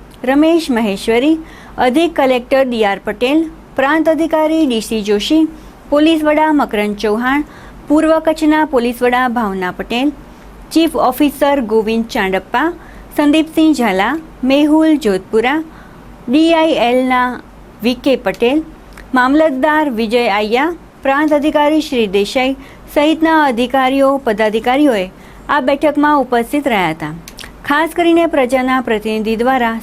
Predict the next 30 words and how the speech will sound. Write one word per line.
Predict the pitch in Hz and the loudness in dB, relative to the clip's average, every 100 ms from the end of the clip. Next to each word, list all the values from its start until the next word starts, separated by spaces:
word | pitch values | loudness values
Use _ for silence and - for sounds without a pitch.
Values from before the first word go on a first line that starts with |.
| - | -2
સરકારી | 262 254 302 311 330 | -2 0 0 2 2
જમીન | 269 247 302 285 | 0 2 2 2
પર, | 220 196 - - - | 0 -4 -12 -20 -4
અગર | 247 254 320 | -2 0 0
તો | 311 330 | 2 0
ખાનગી | 330 - 226 240 311 | 0 -2 -2 0 2
માલિકીની | 294 285 294 285 285 | 2 0 0 0 2
જમીન | 240 214 233 247 | 0 0 -2 -2
પર | 254 254 | -2 0
માલેતુજાર | 240 240 247 285 294 262 277 277 | 0 0 0 0 0 0 0 0
તત્વો | 233 208 214 208 | -4 -4 -4 -4
કોઈપણ | - 247 254 302 302 | 0 -2 0 -2 0
જાતના | 302 269 269 254 | 0 0 -2 0
ડર | 208 208 | 0 0
વગર | 214 247 220 202 - - - | 0 0 0 -2 -14 -20 -4
બે | 247 311 | 0 2
રોકટોક | 311 302 - 302 285 | 2 0 0 -2 0
દબાણ | 226 214 220 226 | 0 0 -2 -2
કરી | 240 269 | -2 0
રહ્યા | 226 170 | 0 -2
છે. | 170 165 165 - - - - - | -6 -14 -16 -20 -20 -20 -20 -6
આમ, | 165 302 320 | -2 2 2
શહેરમાં | 320 277 294 294 294 | 2 2 2 2 0
દબાણનો | 240 220 247 294 254 214 208 | 0 0 0 0 0 -2 -6
દૂષણ | 202 240 247 254 269 | -4 -4 0 -2 0
બે | 254 285 | 0 2
રોકટોક | 277 262 285 294 | 0 0 -2 -2
ફૂલો | - 233 226 | -4 0 0
ફાલ્યો | 233 233 185 175 | 0 -2 -2 -4
છે, | 170 165 | -6 -10